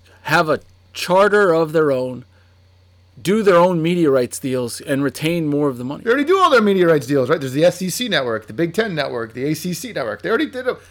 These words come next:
Speaker 2: So, like, yes, March Madness could be run by March. You could, you could
Speaker 1: March
Speaker 2: literally
Speaker 1: Madness, Inc.
Speaker 2: Yeah, you could literally form March Madness as a corporation. That's a tournament called March Madness,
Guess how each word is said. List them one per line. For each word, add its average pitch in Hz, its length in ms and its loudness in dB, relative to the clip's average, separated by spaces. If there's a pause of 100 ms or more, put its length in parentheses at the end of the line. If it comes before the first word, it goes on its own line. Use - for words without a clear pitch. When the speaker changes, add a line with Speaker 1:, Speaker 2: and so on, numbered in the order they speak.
(180)
Speaker 2:
So, - 140 -4
like, 208 260 -2 (260)
yes, - 280 -6
March 170 300 0
Madness 190 300 0
could 156 120 -4
be 147 80 -2
run 143 280 0
by 123 360 0 (1200)
March. 139 300 -2 (320)
You 196 100 -2
could, 208 240 -2 (200)
you 175 100 -8
could 240 160 -6
Speaker 1:
March 151 260 2
Speaker 2:
literally 180 180 2
Speaker 1:
Madness, 147 340 0
Inc. 135 300 -8 (460)
Speaker 2:
Yeah, 185 180 0
you 143 160 -4
could 147 160 -6
literally 160 340 -4
form 135 600 -8 (260)
March 135 420 -6
Madness 131 420 -6
as 107 120 -12
a 107 40 -12
corporation. 107 800 -10 (480)
That's 123 180 -6
a 117 60 -14
tournament 110 520 -10 (480)
called 113 220 -8
March 117 240 -10
Madness, 107 540 -8